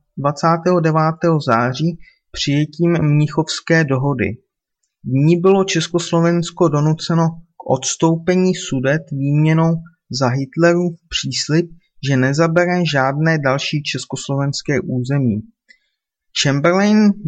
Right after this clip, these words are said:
věřil, že dosáhl míru pro naší dobu. Nicméně neuplynulo ani šest měsíců, když patnáctého března devatenáct set třicet devět obsadil Wehrmacht zbytek Československa,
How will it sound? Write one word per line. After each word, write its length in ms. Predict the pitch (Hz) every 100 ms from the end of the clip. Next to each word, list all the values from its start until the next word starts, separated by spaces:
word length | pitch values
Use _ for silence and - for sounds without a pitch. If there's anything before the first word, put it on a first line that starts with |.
| 131
věřil, 540 | 131 127 127 151 185
že 180 | 185 170
dosáhl 720 | 151 - 147 165 170 165 139
míru 400 | 131 131 147 165
pro 260 | 165 160 156
naší 360 | 151 - 165
dobu. 400 | 147 131 117 113 - _ _ _ _ _ -
Nicméně 680 | 135 131 - 165 165 185 185
neuplynulo 1080 | 160 156 - 165 170 170 170 170 175 165
ani 200 | 156 160
šest 340 | 165 - 156 -
měsíců, 640 | 131 123 - 127 123 - 143 165 - _ - 139
když 200 | - -
patnáctého 880 | - 123 160 156 165 - 185 185 160
března 440 | 139 135 143 165
devatenáct 680 | 147 143 147 156 156 156 -
set 120 | 165
třicet 360 | - 160 - 147
devět 360 | 120 117 147 - - _ _
obsadil 720 | - 127 - 151 151 170 160
Wehrmacht 520 | 131 131 139 156 156 - 143
zbytek 320 | 131 135 160 165
Československa, 1160 | - 143 - 156 - 139 123 117 123 - 104 -